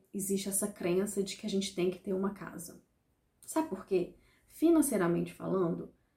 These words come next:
não é vantajoso, tá? Se você pesquisar, tem vários bilionários que moram de aluguel e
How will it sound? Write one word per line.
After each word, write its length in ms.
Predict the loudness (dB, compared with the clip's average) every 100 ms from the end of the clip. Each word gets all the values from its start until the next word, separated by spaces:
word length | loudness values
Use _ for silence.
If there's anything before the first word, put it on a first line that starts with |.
| _ _ 6
não 340 | 8 10 8
é 160 | 8 6
vantajoso, 720 | 4 2 2 0 -2 -8 -20 _ _
tá? 160 | -8 -6
Se 180 | -6
você 300 | -8 -4 -2
pesquisar, 760 | 2 0 0 0 2 2 2 -2
tem 180 | 0 2
vários 440 | 2 4 4 4
bilionários 760 | 2 2 2 2 2 0 -2
que 100 | -4
moram 460 | 0 2 2 2 2
de 240 | 2 2
aluguel 640 | 2 2 0 -4 -4 -6 -10 _ _ _ _ -6
e 400 | 0 0 0